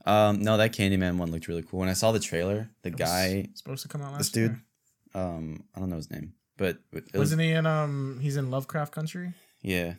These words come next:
Speaker 1: the
Speaker 2: Mm-hmm.
Speaker 1: trailer looked really creepy, and Candyman's, like,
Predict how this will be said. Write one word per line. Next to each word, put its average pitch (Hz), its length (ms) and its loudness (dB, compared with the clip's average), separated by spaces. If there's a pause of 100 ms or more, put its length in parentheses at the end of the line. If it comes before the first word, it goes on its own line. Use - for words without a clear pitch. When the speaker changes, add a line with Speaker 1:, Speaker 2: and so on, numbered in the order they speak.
(100)
Speaker 1:
the 123 80 -4
Speaker 2:
Mm-hmm. 123 80 2
Speaker 1:
trailer 113 240 6
looked 92 160 0
really 87 180 0
creepy, 85 540 -6 (240)
and 85 340 -4
Candyman's, 95 500 2
like, 80 340 -4